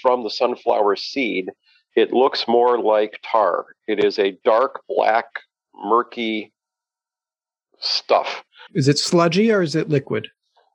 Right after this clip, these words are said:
Speaker 1: It's still pretty liquid, but it is go-, it's a little sludgy, but it, it's liquid, but it's very dark and it's, and it's, it's rather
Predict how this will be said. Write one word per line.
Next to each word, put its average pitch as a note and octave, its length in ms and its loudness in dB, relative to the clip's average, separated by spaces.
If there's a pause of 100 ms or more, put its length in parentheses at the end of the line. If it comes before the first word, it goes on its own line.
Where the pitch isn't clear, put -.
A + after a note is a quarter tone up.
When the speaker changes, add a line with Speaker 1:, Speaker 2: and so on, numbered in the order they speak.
(360)
Speaker 1:
It's C3+ 200 0
still G3+ 340 2
pretty E3+ 280 0
liquid, B2+ 520 0
but A2 120 2
it A2+ 120 -2
is C3+ 160 0
go-, - 140 0
it's C3+ 240 -2
a F#3+ 40 2
little G#3 220 2
sludgy, A#2 480 -2
but A#2+ 160 -2
it, C3 80 2
it's E3+ 200 0
liquid, E3 460 -2
but G#2+ 100 0
it's A2+ 280 -2
very C3+ 320 2
dark G#2 440 2
and G2 100 -6
it's, - 220 -8 (120)
and G#2+ 180 2
it's, - 280 0 (200)
it's - 180 -2
rather A#2 500 2